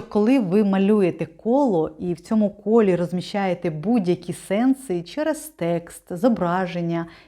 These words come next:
чи малюнок, то це автоматично переводить ваш мозок на інші частоти, і до вашої роботи, до вашого запиту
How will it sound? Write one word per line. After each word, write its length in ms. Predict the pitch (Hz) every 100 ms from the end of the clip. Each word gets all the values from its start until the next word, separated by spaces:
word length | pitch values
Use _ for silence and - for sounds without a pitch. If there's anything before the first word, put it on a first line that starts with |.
| _
чи 180 | - 233
малюнок, 680 | 202 180 220 254 190 - -
то 120 | 214
це 280 | 190 - 220
автоматично 760 | 214 - 254 269 214 170 - 175
переводить 600 | 180 180 185 180 180 -
ваш 340 | 160 180 170 175
мозок 500 | 190 277 240 - - - - -
на 360 | 175 185 185 -
інші 320 | 208 214 220
частоти, 720 | - 220 - 240 180 - 156 - - -
і 80 | 190
до 140 | 180
вашої 440 | 160 202 214 - 170
роботи, 500 | 170 151 196 285 208
до 120 | 156
вашого 360 | 160 175 - 165
запиту 720 | 147 190 - 170 165 175